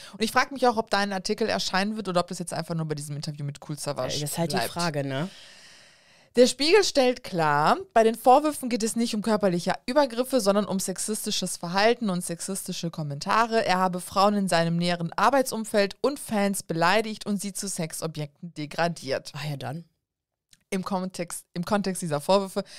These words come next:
Speaker 1: möchte er für sein Verhalten jetzt gerade stehen.
Speaker 2: Mhm.
Speaker 1: Es wird betont, dass er ein sehr moralischer Mensch sei. Er macht sich stark gegen Rassismus, Massentierhaltung, Klassismus.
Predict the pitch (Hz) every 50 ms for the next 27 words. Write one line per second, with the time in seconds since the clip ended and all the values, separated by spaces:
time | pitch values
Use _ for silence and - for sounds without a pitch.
0 | - - _ - 196 220 247 240 - 247 185 175 175 185 180 - 196 185 180 170
1 | 165 165 170 - _ _ _ _ - 165 165 160 160 160 160 - 175 175 170 -
2 | _ _ _ _ - 151 147 - - - - 175 - 143 127 135 123 - 147 -
3 | - - - 139 - - - _ _ - 170 165 160 156 156 151 151 131 131 139
4 | - - - - - 220 220 226 262 - - - 277 - - 254 277 294 381 370
5 | 302 254 254 254 247 196 196 208 185 202 202 202 202 190 180 180 175 175 170 170
6 | 170 - 170 147 143 160 208 262 302 - - - 220 208 208 208 202 202 202 208
7 | - - 180 180 175 175 175 - - 175 165 - - 170 160 160 165 - 165 160
8 | 165 175 175 190 190 - - 277 277 - - 220 214 208 208 208 208 202 208 202
9 | - - 202 202 208 208 - 214 190 - - 185 175 170 170 160 165 165 - 165
10 | 151 143 - - 156 147 - - 269 269 - - 208 196 190 196 190 -